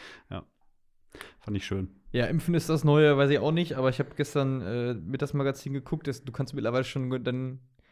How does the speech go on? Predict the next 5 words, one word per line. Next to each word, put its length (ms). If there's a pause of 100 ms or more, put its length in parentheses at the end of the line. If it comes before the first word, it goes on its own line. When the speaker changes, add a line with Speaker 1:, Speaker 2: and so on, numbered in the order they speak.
(140)
Speaker 2:
werden 220
dir 400
von 240
professionellen 720
Fälschern 560